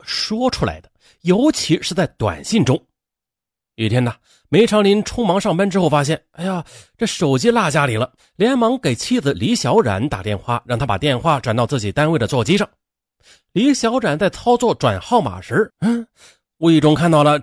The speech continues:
赵丽颖发给梅长林的暧昧短信。哎呦，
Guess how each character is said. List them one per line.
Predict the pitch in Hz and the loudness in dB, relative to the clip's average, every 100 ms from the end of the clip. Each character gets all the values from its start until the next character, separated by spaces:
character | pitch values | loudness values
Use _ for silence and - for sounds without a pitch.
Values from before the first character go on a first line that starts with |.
| - | 0
赵 | 165 147 | 0 2
丽 | 175 | 0
颖 | 131 151 | 0 0
发 | - 180 | -2 -4
给 | 143 | -2
梅 | 107 117 208 | -2 0 -2
长 | - 135 180 | -2 -4 -2
林 | 131 190 220 | -2 -2 -2
的 | 185 170 - - | -2 -2 -6 -6
暧 | 135 101 | -4 -4
昧 | 113 104 | -2 -2
短 | 90 90 | -2 -4
信。 | 104 196 - _ _ | -4 -6 -10 _ _
哎 | - 196 196 | -12 -8 -6
呦， | 196 185 165 | -6 -6 -6